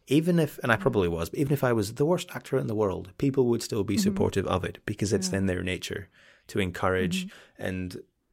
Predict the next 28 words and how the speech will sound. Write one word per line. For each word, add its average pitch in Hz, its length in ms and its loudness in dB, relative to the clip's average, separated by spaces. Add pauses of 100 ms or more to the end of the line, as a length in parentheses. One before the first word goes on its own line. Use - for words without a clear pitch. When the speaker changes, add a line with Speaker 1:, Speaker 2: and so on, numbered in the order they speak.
(120)
Speaker 1:
and 165 120 -6
it's 165 140 -6
just, - 280 -4
it's, - 340 -2
it's - 180 -4
a, 127 80 -4 (100)
it's - 140 -2
a 127 60 0
beautiful 131 340 0
thing 92 300 -4
for - 100 -8
anyone 120 420 2
that, - 120 -2
as 104 100 -4
I 127 40 -8
said, 92 200 -6
that 95 140 -6
isn't 90 420 -4
in 90 100 -4
A 85 140 -6
S - 160 -8
M 85 60 -6
R 87 160 -6
already. 90 440 -6 (560)
Come 147 200 -2
and, 175 220 -2
come - 180 -4
and, - 100 -10